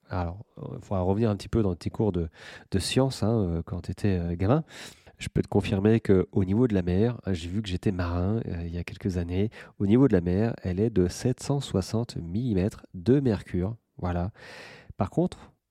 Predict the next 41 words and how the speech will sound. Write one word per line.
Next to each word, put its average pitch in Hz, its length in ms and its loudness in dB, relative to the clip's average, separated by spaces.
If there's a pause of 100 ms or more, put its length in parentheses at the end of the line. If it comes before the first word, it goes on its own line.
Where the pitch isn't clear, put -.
au 104 80 2
plus 107 160 0
haut 170 160 6
sommet 131 440 0
de 110 120 -2
la 98 80 6
Terre, 123 360 4
elle 98 180 0
n'est 104 100 4
plus 147 220 -2
que - 100 0
de 107 240 4 (160)
deux 104 160 4
cent 117 300 -2
trente-six 98 600 -2
virgule 82 380 -2
trois 107 420 -4
millimètres. 92 600 -2 (680)
Ce - 140 -14
qui 92 300 -4
est 90 40 -2
quand 85 140 -6
même, 92 180 -6
euh, 85 320 -4 (360)
pas 90 100 -4
trois - 280 -4
fois 95 220 -4
moins, 123 280 -4
mais 98 180 -2
deux 98 280 -2
fois 117 260 -2
et 101 40 2
demi 110 200 -4
moins 85 340 -4
quand 104 140 -4
même. 82 180 -6 (1120)
En 104 100 -2
fait, - 400 0
les 98 200 2
molécules 101 440 2
sont 101 200 -2